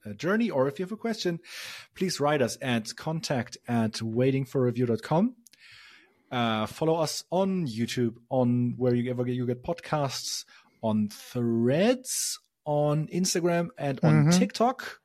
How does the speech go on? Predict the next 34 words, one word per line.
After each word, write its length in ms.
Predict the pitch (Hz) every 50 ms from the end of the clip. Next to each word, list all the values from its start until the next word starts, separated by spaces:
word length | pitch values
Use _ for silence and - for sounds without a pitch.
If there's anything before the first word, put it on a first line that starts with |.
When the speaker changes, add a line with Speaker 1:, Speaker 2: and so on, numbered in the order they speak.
| _ _ _
Speaker 1:
because 340 | - 127 - 151 147 135 135
we're 160 | 143 135 135
everywhere. 480 | 135 139 135 147 147 151 147 147 147 - -
Uh, 260 | 135 120 117 117 113
mostly 380 | 113 120 131 139 131 - 151 135
we 180 | 127 127 127
are 160 | 123 123 117 117
W 400 | 113 110 110 - 120 113 120 113
F 100 | 113 -
R 160 | - 135 135 127
Pod, 400 | - - 156 156 151 143 135 - - _
but 220 | 120 110 - - -
otherwise 360 | - 117 110 107 110 110 -
just 240 | - 104 - - - - - 120 120 - -
search 260 | - - 117 107 -
for 140 | - - 110
the 80 | 98 107
name 180 | 113 110 110
of 80 | 110 104
the 80 | - 156
podcast. 540 | 190 226 220 220 - 190 - - - - _ _ - - - - - - - - - - - - - - - _ _
And 380 | 156 156 156 160 156 160 156
you 60 | 151 156
can 120 | - 151
also 220 | 147 147 - - 135
write 180 | 123 123 117 113
us 80 | 107
directly. 400 | - - 110 110 113 - - 175
Where 160 | 160 165 175 170
can 120 | - 196
people 240 | - - - - 170
find 260 | - - 185 196 175
you, 40 | 151
Dave? 280 | 107 110 101 - -